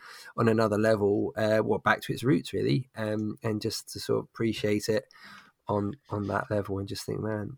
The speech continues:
amazing." I mean, this would be, uh, I, I would think, I, I, you know, I never think they should rush into it as such, but in time to come, I think, um, I D W is where I would look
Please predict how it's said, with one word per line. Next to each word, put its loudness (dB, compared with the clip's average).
amazing." -2
I -2
mean, 0
this 2
would 2
be, 2
uh, 0
I, 2
I 4
would -4
think, 2
I, 2
I, -4
you -4
know, 0
I -4
never -2
think -2
they -6
should -6
rush 2
into -4
it -4
as -10
such, -4
but -2
in 0
time 4
to -2
come, 6
I 4
think, -2
um, -2
I 0
D -4
W 2
is -4
where 2
I 4
would -2
look 2